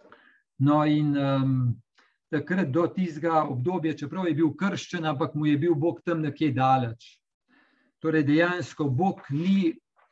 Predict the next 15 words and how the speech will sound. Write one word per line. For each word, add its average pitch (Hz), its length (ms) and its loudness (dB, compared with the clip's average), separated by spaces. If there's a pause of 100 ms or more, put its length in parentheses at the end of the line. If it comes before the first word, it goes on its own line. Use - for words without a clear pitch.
(220)
več 196 420 -4
kot - 280 -6
toliko 180 440 -2
spadal 165 560 2
v 147 100 0 (120)
njegov 151 260 2
življenjski 143 680 -2
horizont. 139 580 0 (1400)
Krščen, 202 320 -4
jasno, 160 400 0
je 131 80 2
bil, 139 220 2
ampak 127 260 -2
vendarle, 160 480 2
eh, 123 120 -8